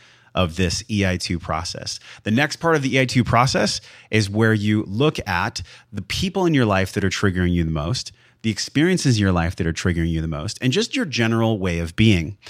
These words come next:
So the way that this works is now that you've done the first part, you can move on to stage two. And in stage two, you're gonna ask yourself five big questions. In other words, five whys deep. And you do this through the C C I process. The C C I is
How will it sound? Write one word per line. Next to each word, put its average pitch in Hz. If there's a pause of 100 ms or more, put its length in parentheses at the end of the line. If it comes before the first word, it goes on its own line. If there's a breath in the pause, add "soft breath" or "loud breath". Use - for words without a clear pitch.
(260 loud breath)
So 123 (600)
the 120
way 123
that 139
this 120
works 98
is 95
now 110
that 139
you've 131
done 120
the 104
first -
part, 87
you 98
can 98
move 110
on 104
to 101
stage 90
two. 82 (380 loud breath)
And 101
in 104
stage 143
two, 143
you're 104
gonna 104
ask 107
yourself 92 (260 soft breath)
five 101 (200)
big 90
questions. - (340 loud breath)
In 107
other 123
words, 110
five 98
whys 85
deep. 85
And 101
you 95
do 123
this 101
through 98
the 101
C 92
C 107
I 135
process. 82
The -
C 117
C 117
I 95
is 85